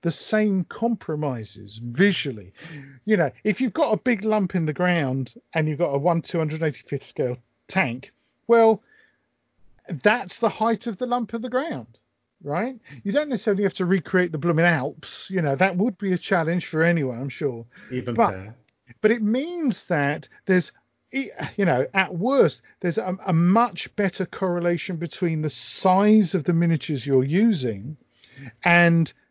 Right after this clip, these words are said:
Speaker 1: the actual contours of the ground. Obviously, if you get down to two mil,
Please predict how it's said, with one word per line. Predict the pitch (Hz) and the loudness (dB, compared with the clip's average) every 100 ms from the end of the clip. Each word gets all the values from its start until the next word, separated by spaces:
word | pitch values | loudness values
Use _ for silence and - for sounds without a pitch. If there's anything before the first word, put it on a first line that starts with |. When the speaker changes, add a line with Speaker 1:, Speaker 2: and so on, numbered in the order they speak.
| _ - | _ 2
Speaker 1:
the | 175 185 | 2 2
actual | - 180 - - 170 - | -2 -6 -4 -4 -4 -4
contours | - - 196 185 - 175 160 147 | -8 -2 0 -2 -2 0 0 -2
of | 151 | -6
the | 135 | -6
ground. | 139 208 165 - - - | 0 2 2 0 -8 -2
Obviously, | 165 160 | 0 0
if | 135 | 0
you | 147 | 2
get | 220 | 2
down | 180 175 | 2 0
to | 131 | -2
two | - 226 226 | 0 2 2
mil, | 160 147 165 | 0 -2 -4